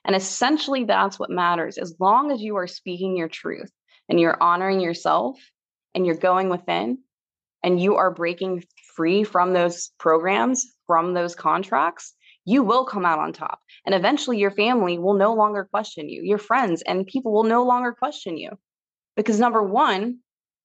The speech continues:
it doesn't matter.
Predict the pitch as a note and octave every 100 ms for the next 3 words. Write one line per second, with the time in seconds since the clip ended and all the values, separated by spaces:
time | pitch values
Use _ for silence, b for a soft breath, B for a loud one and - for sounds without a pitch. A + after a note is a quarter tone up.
0 | _ _ _ _ _ _ _ _ _ _
1 | _ _ _ _ _ - A3 G#3+ G#3+ A3+
2 | A3+ - - F3+ F#3+ A3+ G3+ -